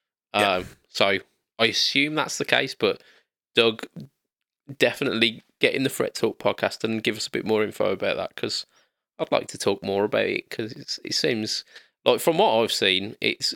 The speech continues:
Speaker 2: it's an amazing looking little unit, and I wanna hear it. So.
Speaker 1: Yeah, I, I probably should have done some recording tones, but I just get, I, I got distracted by playing. Um, I was, uh, basically been running it and,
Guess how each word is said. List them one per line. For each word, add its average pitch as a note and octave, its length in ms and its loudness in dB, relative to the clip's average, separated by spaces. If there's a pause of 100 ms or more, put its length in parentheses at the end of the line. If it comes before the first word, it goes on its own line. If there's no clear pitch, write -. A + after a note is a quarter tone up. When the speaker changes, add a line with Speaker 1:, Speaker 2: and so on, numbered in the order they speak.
Speaker 2:
it's B2 180 -2
an C3+ 60 2
amazing B2+ 500 2
looking G#2 360 0
little G#2 200 0
unit, G#2 400 0
and G#2+ 100 0
I G#2+ 40 2
wanna G#2+ 220 0
hear G2+ 340 0
it. - 160 -4 (880)
So. G2 220 2 (880)
Speaker 1:
Yeah, A#2 200 4
I, B2 80 2 (220)
I C#3+ 60 4
probably C3+ 320 4
should G#2+ 140 0
have G#2 100 2
done G#2 140 2
some G2+ 180 -2
recording G2+ 380 0
tones, G#2 360 0
but G2+ 100 -2
I G2 120 0
just - 220 -4
get, - 200 -2
I, G#2+ 180 0 (240)
I G#2+ 120 0
got G#2+ 220 -2 (160)
distracted - 560 -2
by F#2 160 -2
playing. F#2+ 440 -2 (640)
Um, F#2+ 460 0 (360)
I G#2+ 100 2
was, G#2+ 260 0 (200)
uh, A2+ 120 0 (360)
basically B2+ 500 2
been A2+ 500 -2
running A2 420 2 (100)
it - 400 0
and, G2+ 560 -2